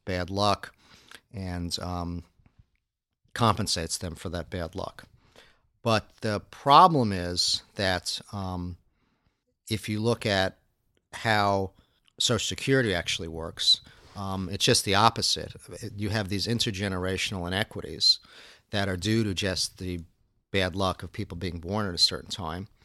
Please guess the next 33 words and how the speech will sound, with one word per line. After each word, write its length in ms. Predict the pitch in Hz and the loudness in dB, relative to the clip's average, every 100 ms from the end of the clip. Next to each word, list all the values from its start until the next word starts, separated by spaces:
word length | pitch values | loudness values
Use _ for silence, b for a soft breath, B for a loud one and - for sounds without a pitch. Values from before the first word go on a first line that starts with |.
| B B B | B B B
Whereas 280 | 107 107 101 | -2 0 0
if 80 | 101 | 0
you 80 | 107 | 0
have 100 | 98 | 0
a 40 | |
compulsory, 600 | 95 92 110 113 - 95 85 _ - | -2 -4 -2 0 0 -2 -8 _ -16
if 160 | 95 | -8
you 60 | 110 | -4
have 80 | 98 | -2
a 100 | 90 | -4
private 460 | - 113 104 92 - | -4 0 2 0 -4
pension 340 | 120 117 104 | -4 -2 -2
system 540 | - 78 - - 90 - B B B | -2 -2 -4 -4 -8 -10 B B B
where 100 | - | -4
everybody 340 | 104 101 98 92 | -2 0 0 0
has 180 | 92 85 | -2 -4
a 20 | |
pension 340 | - 95 - | -6 -6 -4
savings 440 | 80 135 143 113 - | 0 2 2 0 -2
account, 400 | - 87 82 90 B B B B | -6 -6 -6 -8 B B B B
then 640 | 98 101 107 107 104 101 127 - | -6 0 2 4 2 -2 -6 0
everybody, 720 | 117 123 107 104 98 95 95 | 2 4 2 2 2 0 -2
no 80 | 98 | -2
matter 240 | 101 98 | 0 0
what 160 | 95 104 | 0 -2
generation, 680 | - 98 90 98 107 - 87 | -2 -4 -2 0 0 -2 -4
gets 340 | 87 95 - | -6 -4 -4
a 20 | |
good 200 | 90 104 | -4 -4
market 340 | 95 92 85 78 | -2 -4 -4 -8
rate 220 | 90 85 | -8 -8
of 100 | 87 | -10
return. 480 | 78 - 101 78 | -8 -6 -6 -6